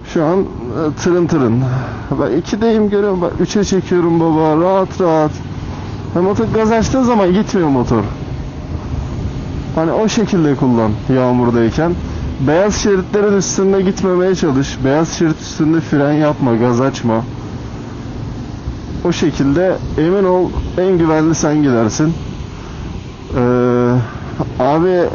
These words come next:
neyi çok önemli? Abi şu çok önemli. Vizöründe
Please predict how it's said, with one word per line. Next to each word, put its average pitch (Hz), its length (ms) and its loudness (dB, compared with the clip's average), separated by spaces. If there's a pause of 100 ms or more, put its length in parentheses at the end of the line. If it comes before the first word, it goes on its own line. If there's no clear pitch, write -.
(480)
neyi 180 200 2
çok 180 240 0
önemli? 156 400 2 (800)
Abi 131 260 2
şu - 220 -2
çok 196 240 0
önemli. 160 720 2
Vizöründe 175 760 2